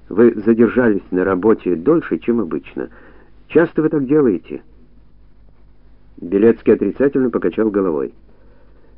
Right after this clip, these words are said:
"Нет, совсем не часто, уверяю вас. Скорее, очень редко. Но в тот вечер я вынужден был остаться.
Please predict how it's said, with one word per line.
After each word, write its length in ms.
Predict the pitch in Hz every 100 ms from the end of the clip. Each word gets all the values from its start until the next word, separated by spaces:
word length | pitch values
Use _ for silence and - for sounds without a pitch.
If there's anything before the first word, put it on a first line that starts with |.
| - - - -
"Нет, 520 | - 101 143 139 80 -
совсем 420 | 101 107 127 90
не 100 | 78
часто, 560 | - 85 82 - 78 71
уверяю 480 | 71 73 76 71 69
вас. 160 | 64 - - - - - - - - - - -
Скорее, 400 | 87 92 147 131
очень 420 | 117 123 123 98
редко. 500 | 92 113 - 76 65 - - - - - - - - - - - -
Но 120 | -
в 40 | 123
тот 160 | 160
вечер 380 | 147 160 156 156
я 180 | 143 147
вынужден 420 | 156 147 123 139
был 300 | 123 151 143
остаться. 720 | - 120 - 120 - 87 65